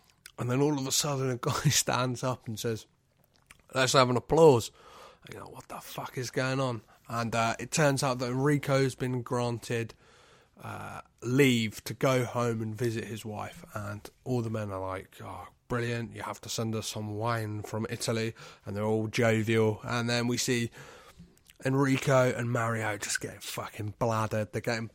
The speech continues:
pissed. Uh, they're having a good time. And, uh, Mario says to him, "Oh, yeah, like, do you love your wife?" He's like, "Of course I love my wife." So, "Let's drink to your wife then."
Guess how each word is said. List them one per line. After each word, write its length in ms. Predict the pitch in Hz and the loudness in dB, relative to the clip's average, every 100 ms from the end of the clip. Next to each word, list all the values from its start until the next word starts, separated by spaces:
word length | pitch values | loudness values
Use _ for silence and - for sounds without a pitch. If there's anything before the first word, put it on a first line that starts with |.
| - | -16
pissed. 580 | - 123 113 - - | -8 -6 -6 -8 -8
Uh, 220 | 120 110 104 - - | -8 -10 -10 -14 -14
they're 80 | 127 | -6
having 180 | 120 120 | -2 -2
a 40 | |
good 380 | 120 139 123 - | -2 0 -2 -2
time. 560 | - - 117 117 113 117 - - - - - _ _ _ _ _ _ _ _ _ | -6 0 2 4 2 -2 -8 -20 -20 -20 -20 _ _ _ _ _ _ _ _ _
And, 400 | - 123 113 113 120 | -10 -4 -4 -2 -2
uh, 240 | 113 110 | 0 0
Mario 380 | 113 117 113 117 | 0 2 2 2
says 220 | - 117 | -2 -4
to 100 | - | -2
him, 200 | 123 120 - _ _ - - | 0 0 -4 _ _ -20 -16
"Oh, 260 | 127 127 117 | -12 -10 -10
yeah, 280 | 123 135 123 | -6 -4 -4
like, 260 | 127 117 - | -6 -8 -6
do 100 | 127 | -4
you 100 | 127 | -2
love 220 | 127 - | -2 -2
your 160 | 123 | -2
wife?" 320 | 120 123 117 - | 0 -2 -4 -8
He's 140 | - | -10
like, 80 | - | -12
"Of 120 | - | -10
course 300 | - 196 165 | -2 -2 0
I 60 | 147 | -4
love 180 | 135 | -4
my 100 | 120 | -4
wife." 240 | 117 113 113 | -6 -6 -10
So, 160 | 120 | -12
"Let's 520 | 123 147 151 151 147 - | -12 -12 -12 -10 -12 -12
drink 260 | - 165 139 | -2 -2 -2
to 120 | - | 0
your 120 | 147 143 | 0 0
wife 340 | 151 147 - | -2 -4 -2
then." 260 | 135 117 | -2 -2